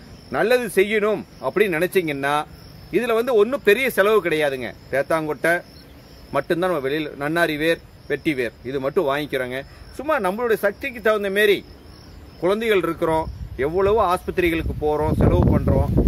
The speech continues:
நம்மளுடைய ஆரோக்கியத்திற்கு தினம் தினம் இதை பயன்படுத்துங்க. நம்ம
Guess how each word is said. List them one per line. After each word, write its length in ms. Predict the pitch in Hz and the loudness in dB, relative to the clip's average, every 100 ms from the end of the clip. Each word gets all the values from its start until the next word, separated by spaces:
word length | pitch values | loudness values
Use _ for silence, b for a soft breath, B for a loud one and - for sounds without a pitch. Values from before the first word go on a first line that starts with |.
| - 165 | 2 2
நம்மளுடைய 460 | 180 - 254 240 180 175 | 2 2 4 4 4 4
ஆரோக்கியத்திற்கு 720 | 202 220 - 185 180 - 196 196 - - - - - | 4 2 2 2 2 2 2 2 0 -2 -2 -4 -2
தினம் 280 | 135 156 165 | -2 0 0
தினம் 280 | 160 165 170 - - - 185 - - 117 | 0 0 0 0 0 0 -2 -4 -6 -6
இதை 120 | 117 120 | -6 -2
பயன்படுத்துங்க. 600 | 135 135 123 120 123 127 139 - - - - - - | -4 -4 -6 -6 -8 -8 -8 -8 -4 -4 -6 -8 -6
நம்ம 160 | 135 | -4